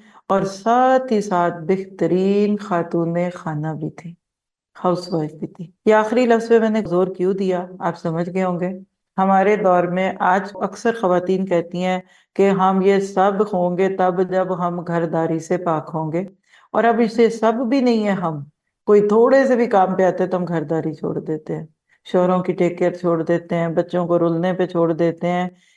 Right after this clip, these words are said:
याद रखिए, अगर आयशा जैसी औरत ये सब कर सकती है, तो आप और मैं क्यों नहीं कर सकते?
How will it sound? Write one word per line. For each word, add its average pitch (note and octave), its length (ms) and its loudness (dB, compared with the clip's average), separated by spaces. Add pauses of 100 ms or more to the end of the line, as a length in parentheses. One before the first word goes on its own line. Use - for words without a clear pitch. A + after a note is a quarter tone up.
(140)
याद G3+ 260 4
रखिए, F#3+ 320 0
अगर F3 200 2
आयशा F3 320 0
जैसी F3+ 340 -4
औरत E3+ 360 0
ये F3 80 -2
सब G3 260 -4
कर F3 160 0
सकती E3 400 -4
है, E3+ 80 2
तो E3+ 140 -2
आप D#3+ 200 -2
और E3 120 0
मैं E3 180 -4
क्यों D#3+ 200 -4
नहीं E3 160 -4
कर F#3 160 -4
सकते? F#3+ 360 -4